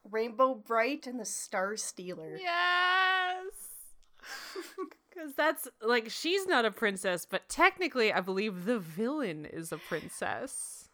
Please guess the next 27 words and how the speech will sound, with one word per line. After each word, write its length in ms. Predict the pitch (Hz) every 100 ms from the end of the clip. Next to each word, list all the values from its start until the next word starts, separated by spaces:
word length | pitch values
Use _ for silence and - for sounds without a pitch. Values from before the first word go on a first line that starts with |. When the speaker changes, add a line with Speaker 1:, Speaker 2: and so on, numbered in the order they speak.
| -
Speaker 1:
Yeah, 500 | 269 349 381 370 240
she's 380 | - 269 247 233
literally 640 | 240 247 247 233 214 185
a 160 | 208 214
bad 680 | 175 190 175 185 202 196 202
princess. 920 | - 190 190 - - - - - -
Speaker 2:
Yes! 1000 | 220 311 - - 240 - - - - - -
Speaker 1:
So 100 | 202
we 40 |
are, 300 | 202 196 180
we're 380 | 208 208 208 190 - -
definitely 440 | 247 247 254 240
gonna 200 | 247 240
be 140 | 220
watching 460 | 196 185 185 - 196
that 220 | 180 -
Speaker 2:
Yes! 140 | 494 554
Speaker 1:
one 300 | - 311 - _ _ _ - - -
Speaker 2:
Yes! 120 | -
Speaker 1:
for 160 | 226
Speaker 2:
I'm 40 | 214
Speaker 1:
sure 280 | - 190 175
for 160 | - 196
Speaker 2:
so 60 |
Speaker 1:
your 140 | 185 175
birthday. 440 | 175 - 160 -
Speaker 2:
excited. 220 | 311 302